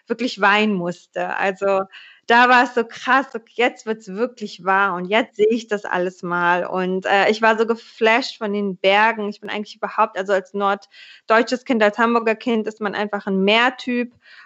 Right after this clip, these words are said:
Ähm, aber ich war so schon berührt und bewegt von den Bergen. Und dann, als ich die Stadt gesehen hab, die, also Kabul liegt dann an einem Tal,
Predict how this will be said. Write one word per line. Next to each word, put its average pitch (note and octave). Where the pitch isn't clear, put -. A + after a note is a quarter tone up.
Ähm, G#3
aber G#3+
ich A3
war G#3+
so B3+
schon A3+
berührt A3+
und G#3+
bewegt G#3+
von G#3+
den G3
Bergen. B3+
Und G#3
dann, G#3+
als G#3
ich G#3
die G3
Stadt B3
gesehen A#3+
hab, A#3
die, G3
also F#3+
Kabul G#3+
liegt G#3+
dann G3+
an G3
einem G3
Tal, A#3